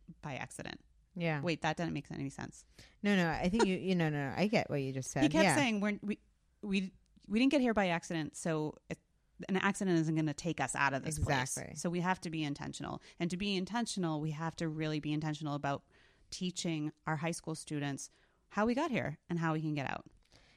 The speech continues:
Speaker 2: Yeah, and, you know, there were, were then panelists. There's a, how many panelists? Like, five panelists who, uh, th-, were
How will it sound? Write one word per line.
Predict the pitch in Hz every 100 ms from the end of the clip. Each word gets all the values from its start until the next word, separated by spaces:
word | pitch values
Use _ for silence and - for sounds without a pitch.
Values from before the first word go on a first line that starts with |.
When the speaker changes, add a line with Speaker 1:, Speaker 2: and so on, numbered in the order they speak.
| _
Speaker 2:
Yeah, | 254 262 180
and, | 160 151
you | 180
know, | 170 165 156
there | 170 165
were, | 156 -
were | 170 170
then | 175 170 165
panelists. | - 175 175 156 151 - - - -
There's | 180 160 147
a, | 143 143
how | 165
many | 190 220
panelists? | 247 247 240 175
Like, | 147
five | - 156 156 139 -
panelists | 139 135 135 143 - - - _ _ _ _ _ _ -
who, | 160 151 143
uh, | 139 131 131 -
th-, | - 151 - -
were | 151 139 131 127